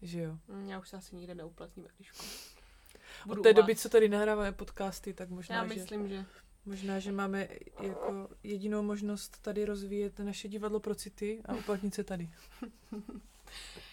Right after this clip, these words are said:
Speaker 2: Ale to už nevím, jestli se budu opakovat, ale pro mě to je ten přesah toho divadla v době, kdy jako jsou další, eh, zábavné platformy, jako jsou televize, kina, a člověk může mít všechno, zábavu, tak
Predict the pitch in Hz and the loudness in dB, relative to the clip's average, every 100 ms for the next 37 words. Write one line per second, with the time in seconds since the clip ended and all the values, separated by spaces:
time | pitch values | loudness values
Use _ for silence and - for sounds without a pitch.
0 | - - 214 208 202 208 - - - 208 | -20 -8 -4 -2 -4 -8 -16 -8 -8 -6
1 | - - 190 214 208 208 208 202 202 202 | -10 -8 -6 -4 -2 -4 -6 -10 -6 -6
2 | 202 214 208 196 190 - 190 185 185 185 | -6 -8 -8 -8 -8 -8 -8 -8 -10 -8
3 | 185 - - 202 196 190 185 185 208 - | -10 -14 -10 -6 -4 -4 -6 -8 -12 -14
4 | 196 190 - 202 190 - 190 180 185 175 | -10 -10 -10 -12 -12 -10 -10 -8 -8 -8
5 | 175 175 185 185 180 180 180 175 175 170 | -8 -10 -10 -10 -8 -8 -8 -10 -12 -12
6 | 190 - 180 175 175 - - - - 196 | -16 -12 -10 -10 -14 -20 -20 -18 -4 -2
7 | 185 185 - 185 185 180 180 - 180 175 | -2 -8 -10 -8 -8 -8 -10 -10 -10 -6
8 | 190 180 180 185 185 180 185 - 185 180 | -2 -2 -2 -6 -6 -8 -10 -10 -10 -8
9 | 180 196 185 175 208 190 180 185 175 180 | -10 -12 -14 -8 -6 -4 -6 -10 -10 -10
10 | 175 180 - 202 180 180 175 175 - - | -12 -14 -8 -8 -6 -8 -10 -12 -20 -20
11 | - - 151 175 175 196 180 185 180 180 | -20 -14 -10 -8 -8 -8 -8 -10 -10 -10
12 | 175 - 196 - - 175 170 170 175 180 | -12 -10 -10 -8 -10 -10 -10 -10 -6 -6
13 | 180 175 175 180 | -4 -8 -10 -14